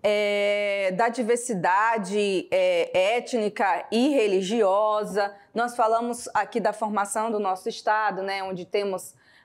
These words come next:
aí uma, uma confluência, né, um ajuntamento tanto de negros, indígenas, pessoas de vários lugares do Brasil. E tudo isso faz parte da nossa história, faz parte da marca que nós trazemos,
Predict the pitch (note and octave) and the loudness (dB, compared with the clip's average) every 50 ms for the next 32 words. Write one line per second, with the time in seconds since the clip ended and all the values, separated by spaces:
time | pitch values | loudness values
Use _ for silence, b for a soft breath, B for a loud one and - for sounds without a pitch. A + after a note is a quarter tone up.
0 | b b - F#3+ G3 G3+ G3+ G3+ G3 F#3 - - - G3+ G#3 G3+ G3+ G3 G3 G3 | b b -2 0 0 0 0 0 0 -2 -2 -2 -2 -2 0 2 0 2 2 2
1 | G3 G3 F#3+ F#3 F3+ F3 E3 D#3+ D#3 - - - _ - - _ _ _ _ - | 2 0 0 0 2 2 0 0 -2 -6 -18 -20 _ -20 -20 _ _ _ _ -6
2 | F3 G3 G3 F#3+ F#3+ - - A3+ A#3 A3+ A#3 - A3+ G#3+ G3 G3+ G#3 G#3+ A#3 B3+ | -2 0 0 0 -2 0 0 0 0 0 -2 0 0 2 2 2 2 0 0 0
3 | B3+ B3+ B3+ - - A3 F#3 F3 F3+ F3+ G3 G#3 G#3 G#3 F#3+ F#3+ F#3+ G3+ G#3 G3+ | 0 0 -2 -2 0 0 0 2 2 2 2 2 2 2 0 0 -2 -6 -4 -2
4 | A3+ - G3+ F#3+ F#3 G#3 A#3 A#3 A#3 A3+ - F#3 - b b b b b b b | -2 -2 -2 -2 -4 -2 -2 -4 -4 -4 -6 -8 -8 b b b b b b b
5 | - A#3 A#3+ C4 B3 B3+ A3 F3 F3+ F3 E3+ F3 G3 G#3+ A3+ A3+ A3+ G#3+ G#3 G3 | 0 0 0 0 0 -2 -4 -4 -2 -4 0 0 2 2 2 2 0 0 -2 -2
6 | F3+ F3+ F3+ F3+ D3 E3 G3+ A3 A#3 A#3 A3+ G3 G#3+ G#3 G3+ G3 F#3+ - - - | -4 -6 -8 -8 -6 -4 -4 -2 -2 -2 -2 -2 -4 -4 -4 -4 -6 -8 -8 -6
7 | G3 F#3+ - - G#3+ G#3 G#3+ G#3+ G#3+ - - _ _ _ _ - E3 F3 G3 F3 | -6 -6 -4 -2 -2 0 0 -2 -4 -8 -16 _ _ _ _ -12 -8 -6 -6 -4
8 | E3 G#3+ G#3+ A3+ C4 B3+ C4+ A#3 G#3+ A3+ G#3+ F#3+ G#3 G3+ G3+ F#3+ F3+ F3 F#3 E3+ | -2 0 2 2 2 2 0 -2 -2 -2 0 0 0 0 0 -2 -6 -8 -4 -2
9 | F#3+ F3+ E3+ E3 E3 - - - G#3 G#3+ A#3 B3+ B3 B3 B3 b b b b b | 2 2 2 0 0 -4 -6 -4 -2 0 0 0 0 -2 -4 b b b b b
10 | b b - - B3+ C4+ C#4+ C#4 C#4 - D#4 D#4+ E4+ C#4 D#4+ D4 C#4+ C#4 D4+ D4+ | b b -6 -2 0 0 0 -2 0 0 2 2 4 4 2 2 2 0 -2 -4
11 | - D#4+ - - D4+ C4 C#4 C#4+ - - - A#3 A3+ A#3 A#3+ - A3 G#3 C4 C4 | -4 -10 -4 -2 0 0 0 -2 -6 -4 -2 0 0 0 -4 -6 -4 -2 -2 0
12 | B3+ A#3+ A#3+ B3 B3 B3 B3+ C4+ C#4 C#4 - - - A3 G#3+ - - - - F#3 | 0 0 0 0 2 2 2 2 0 0 -4 -2 0 0 0 0 -4 -4 0 2
13 | E3 D#3 D3+ D3 D3+ D3+ - - G#3 F#3+ - - - G#3+ G#3 A3 A3+ - B3+ B3 | 2 2 2 2 0 -2 -2 -2 -4 -4 -4 -4 -2 0 0 0 -2 -2 -4 -4
14 | A3+ G#3 A#3 B3 B3+ A#3+ A3 A3 A3 A3+ A#3+ C4 C#4+ D4+ - - A#3+ A3 - - | -2 0 -2 0 0 -2 -2 0 0 2 2 2 0 -2 -2 -6 -6 -4 -4 -2
15 | G3 G3+ G#3 - - G3+ A3 G#3+ F#3 E3+ F#3+ G3 G#3+ A3+ A3 G3 F#3 - - - | -2 -2 -4 -4 -4 -2 -2 -2 0 -2 -4 -2 -2 -2 -4 -4 -6 -10 -14 -20